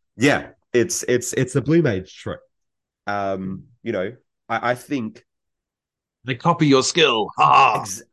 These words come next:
Speaker 1: exactly. I think it would be really, really cool to actually have a character that,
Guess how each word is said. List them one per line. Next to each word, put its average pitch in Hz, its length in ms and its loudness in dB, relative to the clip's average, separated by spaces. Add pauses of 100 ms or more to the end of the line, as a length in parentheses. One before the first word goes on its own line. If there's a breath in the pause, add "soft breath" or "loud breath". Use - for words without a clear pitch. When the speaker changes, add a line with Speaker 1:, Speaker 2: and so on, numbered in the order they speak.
Speaker 1:
exactly. 117 580 -6
I 117 80 -2
think 139 280 -6
it 120 120 -4
would 110 120 0
be 113 120 -2
really, 107 500 -2
really 95 320 -8
cool 85 520 -6 (300)
to - 160 -6
actually 98 460 -8
have 98 400 -6
a 90 60 -10
character 92 640 -6 (360)
that, - 420 -6